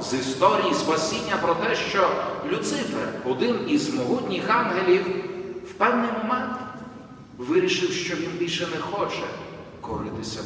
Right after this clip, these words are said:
Богові. Він хоче тої свободи, у якій Богові немає місця. Власне,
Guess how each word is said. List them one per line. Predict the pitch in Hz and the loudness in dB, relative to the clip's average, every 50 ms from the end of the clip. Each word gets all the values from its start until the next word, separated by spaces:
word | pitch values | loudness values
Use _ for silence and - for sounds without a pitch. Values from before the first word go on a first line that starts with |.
| - | -4
Богові. | 110 110 104 - 90 - 90 - - - - - - - - - - - - - - - - - - - - - | -4 -4 -4 -4 -4 -6 -6 -8 -8 -10 -10 -12 -14 -14 -14 -16 -16 -18 -18 -18 -18 -18 -20 -18 -18 -18 -14 -8
Він | - 156 170 185 - - 175 | -2 0 0 0 0 0 -2
хоче | - - - 175 - - - - 175 | -2 2 4 4 4 4 4 2 2
тої | 160 - 185 202 214 202 190 | 2 2 0 0 0 0 0
свободи, | 151 - 143 151 151 151 180 220 - 220 214 202 - - - - - - - | -2 0 2 2 4 4 6 6 6 6 6 4 4 2 0 -2 -2 -2 2
у | 143 165 | 4 4
якій | 190 202 - - 240 - - - - | 4 4 4 2 2 2 2 4 6
Богові | 175 220 - - 151 - - 220 220 214 208 | 8 8 8 8 8 6 4 4 2 2 2
немає | - 196 202 202 190 190 196 | 2 2 2 2 2 2 2
місця. | 196 233 240 208 - - - - - - - - - - - - - - - - - - - - - - - - - - - - - - - - - - - - - - - - - - - - - - - - | 2 2 2 2 0 -2 -2 -4 -4 -4 -6 -6 -8 -10 -10 -12 -12 -12 -14 -14 -16 -16 -18 -18 -18 -20 -20 -20 -20 -20 -20 -20 -20 -20 -20 -20 -20 -20 -20 -20 -20 -20 -20 -20 -20 -20 -20 -20 -20 -20 -16 -10
Власне, | 113 120 151 165 160 - - 165 165 160 147 - - | -4 0 0 0 0 0 -2 -2 -2 -2 -2 -2 -4